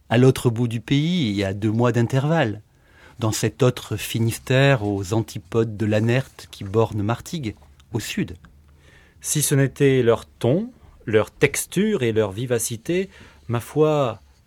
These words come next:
Speaker 2: assez exceptionnelles. Fleurs, toutes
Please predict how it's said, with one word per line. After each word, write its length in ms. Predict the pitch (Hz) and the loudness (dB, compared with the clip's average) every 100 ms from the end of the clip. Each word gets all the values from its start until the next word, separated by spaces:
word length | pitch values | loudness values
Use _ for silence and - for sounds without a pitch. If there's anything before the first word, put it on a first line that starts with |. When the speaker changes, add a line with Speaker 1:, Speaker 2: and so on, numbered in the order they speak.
| - | -4
Speaker 2:
assez 320 | 139 - 180 | -2 0 0
exceptionnelles. 840 | 135 - 107 - 127 104 92 85 95 _ _ _ _ _ _ _ _ _ _ _ _ _ | 0 -2 -4 -2 -2 -2 -6 -12 -20 _ _ _ _ _ _ _ _ _ _ _ _ _
Fleurs, 520 | - 139 151 214 247 - _ _ | -2 8 8 8 4 -6 _ _
toutes 320 | - 208 - | -6 -6 -2